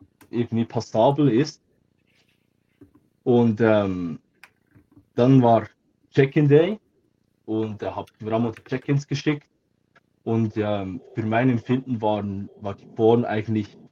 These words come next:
sie war okay. Ich musste da sicher noch ein, zwei Prozent runterkommen, K F A technisch, aber sie war okay. Das Ding war, Ramon hat mir dann eigentlich so, ähm, à la Wortlaut, „Ja,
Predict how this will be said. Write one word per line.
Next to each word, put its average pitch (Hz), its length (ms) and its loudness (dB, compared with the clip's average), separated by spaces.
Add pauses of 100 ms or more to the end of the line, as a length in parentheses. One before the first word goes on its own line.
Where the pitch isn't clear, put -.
(840)
sie 120 60 -4
war 104 140 2
okay. 139 400 0 (760)
Ich 123 60 -2
musste 143 300 2
da 117 100 0
sicher 143 340 -2
noch 127 180 0
ein, 127 200 -2
zwei 127 180 -2
Prozent 110 460 -8
runterkommen, 131 640 -6
K 123 180 -2
F - 120 -8
A 117 120 -2
technisch, 117 420 -8
aber 101 160 -10 (100)
sie 104 100 -12
war 98 200 -10 (140)
okay. 127 420 -6 (1300)
Das - 160 -6
Ding 165 200 6
war, 160 140 6
Ramon 151 340 4
hat 147 140 -2
mir 120 120 -2
dann 127 260 2
eigentlich 120 300 -2 (100)
so, 123 340 -2
ähm, 104 280 -10
à 107 100 -4
la 104 200 -6
Wortlaut, 123 600 0 (180)
„Ja, 123 340 0